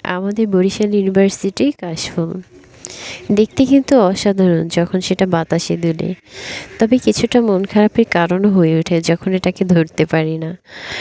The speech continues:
আসলে কাশফুল আমার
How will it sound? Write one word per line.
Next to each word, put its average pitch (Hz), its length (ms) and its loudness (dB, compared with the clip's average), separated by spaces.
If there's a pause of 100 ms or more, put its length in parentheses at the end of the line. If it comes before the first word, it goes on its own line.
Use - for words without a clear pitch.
(200)
আসলে 202 520 0
কাশফুল 175 720 0 (260)
আমার 175 480 0